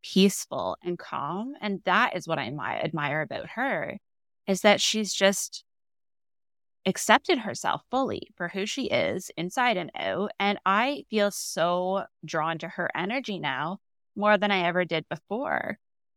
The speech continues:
And I've always really admired how she spoke and how soft-spoken and kind she was. But, like, this energy is totally different. And it's just this full acceptance of who she is. And I think it's just absolutely beautiful. And then the other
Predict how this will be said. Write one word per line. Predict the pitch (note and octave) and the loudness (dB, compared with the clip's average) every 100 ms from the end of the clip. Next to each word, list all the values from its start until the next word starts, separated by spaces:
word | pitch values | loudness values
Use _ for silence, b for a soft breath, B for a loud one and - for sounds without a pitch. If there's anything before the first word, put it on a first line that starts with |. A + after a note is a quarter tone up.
| - | -4
And | G#3 | 0
I've | G#3+ | 2
always | - G#3 A3 G#3 F#3 | 6 6 6 2 2
really | F#3+ F#3 F3+ E3+ | 2 4 4 4
admired | F3 F3+ E3+ E3+ | 2 0 -2 0
how | D#3+ | 0
she | D#3+ - | -2 -4
spoke | D#3 - A#3+ A#3 A3+ | -10 -4 -2 0 -2
and | G#3 | -6
how | D#3 | -6
soft-spoken | - - - - G#3 G3+ G#3 G3+ | -6 -6 -6 -4 -2 -2 -4 -2
and | F3 D3+ D#3+ - _ _ | -2 -2 -4 -10 _ _
kind | - D#3+ G3 G3+ | -4 0 0 -2
she | C4+ | -2
was. | C#4 D4 D4+ - | 0 0 -2 2
But, | G#3+ - | 2 4
like, | G3 F#3 _ | 2 2 _
this | G3+ G#3+ - - - | 0 0 -2 -10 -4
energy | F3+ A#3+ G#3 E3+ | -2 -2 -4 -6
is | E3 | -6
totally | - F3 E3+ F3+ | -4 -2 0 -2
different. | F3 G3 C#3+ F#2+ - | -2 -4 -4 -6 0
And | F#3 | 2
it's | F3+ E3+ | 2 2
just | - F#3+ - | 0 -2 0
this | F3+ - _ | -4 -4 _
full | F#3 F3 - | -2 -2 -4
acceptance | - E3 F#3+ D3 F#2+ | -2 -4 -2 -6 -10
of | D#3+ - | -12 -8
who | D#3+ | -8
she | D3+ - - | -6 -8 0
is. | A3 - - - - _ _ _ | 0 0 -4 -12 -14 _ _ _
And | F#3+ | 2
I | F3+ | 2
think | F3 F3+ | 2 -2
it's | F3 | 0
just | F#3 - | -2 2
absolutely | D3 D3+ - D#3 B2 D3 | 4 4 0 -4 -2 -4
beautiful. | D#3 E3 G#3 - F3 - G#3+ - _ _ _ _ _ _ _ _ _ _ _ _ _ _ _ _ _ | -2 -4 -4 -6 -8 -6 -10 -14 _ _ _ _ _ _ _ _ _ _ _ _ _ _ _ _ _
And | G#3 G#3 | 2 4
then | A#3 | 4
the | A#3+ | 4
other | A#3+ B3 G#4 | 4 4 -2